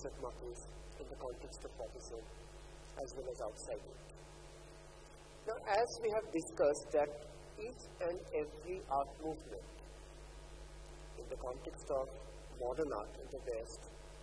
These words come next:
tried to innovate something new and add on a new feature, or a new idea,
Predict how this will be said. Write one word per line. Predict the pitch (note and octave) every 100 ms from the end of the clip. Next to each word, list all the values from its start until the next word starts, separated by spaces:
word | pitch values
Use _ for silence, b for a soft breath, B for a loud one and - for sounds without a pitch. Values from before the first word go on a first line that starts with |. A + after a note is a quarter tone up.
| - - - - - - - - - - - - - -
tried | F3 G3 - G#3
to | F#3 F3+ A#3 A3 G#3+ A3 - - A3 - - - - G#3+ A3 G#3+ - - F3+
innovate | F3 F3+ D#3+ D3+ - - -
something | - D#3 - D#3+ D3
new | C#3 C#3+ F3 - - - - - - - -
and | C#3+
add | - D3+ D3 D3+ -
on | F3 E3+ D3+ D#3+ - - - - - - - - - - - - - -
a | D3 C#3
new | D#3 F3 D#3
feature, | D3 - C#3+ D3+ - - - - - - - - - -
or | D3
a |
new | D3 F3 F3
idea, | C#3 C#3 C#3